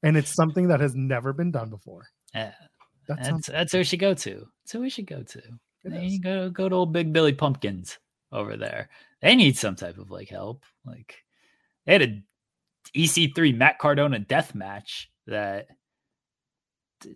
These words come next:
Speaker 2: nobody's talking about. <laughs>
Speaker 1: Someone sent a super chat about it last show, and we were
Speaker 2: Yeah.
Speaker 1: like, "Yeah, that was the pay-per-view match, and now they're airing it on their free T V. Good for them."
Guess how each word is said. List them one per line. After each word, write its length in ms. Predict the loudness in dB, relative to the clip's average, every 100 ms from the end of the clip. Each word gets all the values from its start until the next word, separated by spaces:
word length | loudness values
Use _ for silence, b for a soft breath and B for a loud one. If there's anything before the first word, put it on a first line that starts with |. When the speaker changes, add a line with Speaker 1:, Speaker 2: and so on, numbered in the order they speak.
| -6
Speaker 2:
nobody's 460 | 0 0 0 -6
talking 300 | -10 -12 -14
about. 340 | -14 -10 -10 -12
<laughs> 360 | -16 -20 _ -2
Speaker 1:
Someone 420 | 6 8 8 6
sent 260 | 4 4 4
a 40 |
super 240 | -2 -4
chat 240 | 2 6 6
about 260 | 6 6
it 100 | 6
last 440 | 4 2 2 2 -4
show, 460 | 0 2 2 0 -4 B
and 140 | 0 2
we 80 | 4
were 60 |
Speaker 2:
Yeah. 60 | 6
Speaker 1:
like, 180 | 4 2 b b
"Yeah, 280 | 6 6 4
that 240 | 0 0 0
was 160 | -4
the 80 | -2
pay-per-view 440 | -2 0 -2 -2
match, 300 | -6 -6 -8
and 60 | -6
now 120 | -4
they're 160 | -4 -2
airing 260 | -2 -2
it 80 | -2
on 100 | -4
their 100 | -6
free 220 | -6 -6
T 160 | -8 -8
V. 180 | -8 -8
Good 160 | -8
for 100 | -10
them." 120 | -8